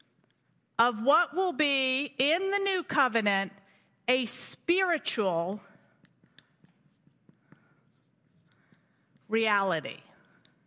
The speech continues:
Okay, so we have a physical picture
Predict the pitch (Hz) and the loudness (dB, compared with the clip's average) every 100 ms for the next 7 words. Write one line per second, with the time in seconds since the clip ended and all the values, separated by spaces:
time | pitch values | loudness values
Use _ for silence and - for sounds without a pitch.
0 | _ _ _ _ _ _ _ _ _ _ | _ _ _ _ _ _ _ _ _ _
1 | _ _ _ _ _ _ _ _ _ _ | _ _ _ _ _ _ _ _ _ _
2 | _ _ 180 214 214 240 302 277 277 254 | _ _ -6 0 0 -2 -4 0 2 2
3 | 240 220 214 202 - 311 403 403 415 - | 2 -2 -6 -4 -2 -2 -2 -2 -4 0
4 | 330 262 - 226 214 | 0 0 -2 0 0